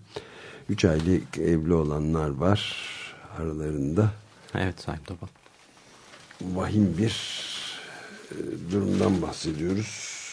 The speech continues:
Speaker 1: E, günün en vahim haber-, şey, haberlerinden bir tanesi buydu. E, Fırat Kalkanı operasyonu beşinci ayında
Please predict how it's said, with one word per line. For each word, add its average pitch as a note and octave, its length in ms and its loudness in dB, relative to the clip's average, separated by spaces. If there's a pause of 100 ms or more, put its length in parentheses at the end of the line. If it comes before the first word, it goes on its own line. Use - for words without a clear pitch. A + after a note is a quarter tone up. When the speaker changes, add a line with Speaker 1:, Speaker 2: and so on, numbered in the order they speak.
Speaker 1:
E, C#2+ 120 -8 (1120)
günün G2+ 360 6
en G2 300 4 (1900)
vahim F2+ 300 0
haber-, D2+ 420 -6
şey, D#2 160 -6
haberlerinden E2 760 2
bir F2 80 0
tanesi E2 640 2
buydu. F#2+ 440 4 (600)
E, E2 60 -10 (360)
Fırat D2 300 -4
Kalkanı D2 440 -4
operasyonu C#2+ 800 -2 (1160)
beşinci C2+ 480 -4
ayında C2+ 440 -2